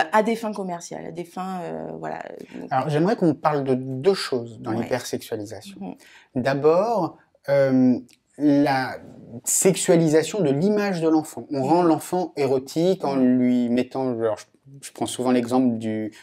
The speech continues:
Speaker 2: de la mini-jupe ou du mini-short,
Speaker 1: Mhm.
Speaker 2: qui pour moi est quand même un vêtement qui a été
Speaker 1: Mhm.
Speaker 2: créé dans le but d'exciter sexuellement
Speaker 1: Mhm.
Speaker 2: les hommes et qui devait être porté par des femmes,
Speaker 1: Mhm.
Speaker 2: jeunes femmes.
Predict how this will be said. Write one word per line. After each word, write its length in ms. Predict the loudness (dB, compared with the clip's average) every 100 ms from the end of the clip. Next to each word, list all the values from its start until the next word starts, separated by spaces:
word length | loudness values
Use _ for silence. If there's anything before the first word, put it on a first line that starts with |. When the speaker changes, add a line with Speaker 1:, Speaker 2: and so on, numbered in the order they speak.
| 0
Speaker 2:
de 80 | 2
la 100 | 4
mini-jupe 580 | 4 4 2 2 0 -2
ou 60 |
du 120 | 0
mini-short, 560 | 4 4 4 2 -2 -4
Speaker 1:
Mhm. 60 | _ -20 -20 _ -6
Speaker 2:
qui 200 | 0 0
pour 240 | 2 2
moi 300 | 4 4 4
est 240 | 4 4 0
quand 80 | -2
même 140 | -2
un 80 | 0
vêtement 360 | 2 2 2 0
qui 120 | 0
a 40 |
été 220 | -6 -4 -6
Speaker 1:
Mhm. 160 | -6
Speaker 2:
créé 480 | -4 2 4 2 -4 _ -8
dans 260 | -2 4 6
le 140 | 6
but 460 | 4 4 0 -2 -8
d'exciter 600 | -2 -2 -4 -10 -4 -4
sexuellement 760 | -4 -6 -2 0 0 0 -4
Speaker 1:
Mhm. 40 | -8
Speaker 2:
les 260 | -4 -2 2
hommes 280 | 2 0 -6 -12 _ -20 _ _ -12
et 160 | -10 -8
qui 180 | -4 0
devait 400 | 2 4 6 4
être 140 | 2
porté 320 | -6 -4 -2
par 260 | -2 -4 -6
des 120 | -8
femmes, 440 | -6 0 0 0 -6
Speaker 1:
Mhm. 80 | -12
Speaker 2:
jeunes 320 | -4 0 0
femmes. 380 | -2 -4 -4 -6